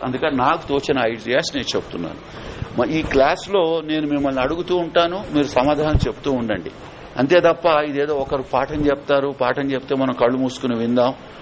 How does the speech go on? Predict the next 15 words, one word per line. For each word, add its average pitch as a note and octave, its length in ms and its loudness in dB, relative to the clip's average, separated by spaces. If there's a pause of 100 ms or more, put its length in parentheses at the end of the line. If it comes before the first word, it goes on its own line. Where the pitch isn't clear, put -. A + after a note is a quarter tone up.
(120)
అనేటువంటి C3 440 2
పద్ధతి B2+ 380 0
వద్దు. E2+ 180 -4 (400)
మీకు D3 180 6
అర్థం F#3+ 280 0
కాకపోతే E3 520 -2 (200)
చెయ్యెత్తి C#3+ 500 -2 (400)
అడిగితే B2+ 380 0
నేను D3+ 160 2
సమాధానం A2 500 0
చెప్తాను, F#2 460 -2 (100)
నాకు G#2 180 0
తెలిసింది. G2 400 -8
ఓకే, - 220 -6 (1400)
soft D3+ 240 6